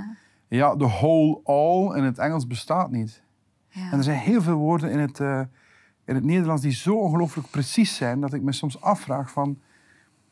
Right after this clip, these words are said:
Speaker 1: waar komt die, die rijkdom vandaan? En ik denk dat het komt uit de vijftiende eeuw van de rederijkers, die letterlijk,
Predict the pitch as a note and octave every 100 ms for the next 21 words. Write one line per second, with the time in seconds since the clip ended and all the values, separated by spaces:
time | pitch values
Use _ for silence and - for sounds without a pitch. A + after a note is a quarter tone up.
0 | _ _ - D3+ - G3+ F#3 E3+ C#3 D3
1 | C#3+ D3 G3+ D#3 D3 C3 C3+ C#3 D#3 C3
2 | A2+ B2 C3+ D3+ F3 E3 C#3 - D#3+ D3
3 | C#3 A#2+ C#3+ D3 D3 B2 C#3 C#3+ C#3 B2
4 | C3+ C3 A#2+ A#2 A2 A2+ - - C3 C3
5 | D3 D#3+ D#3 -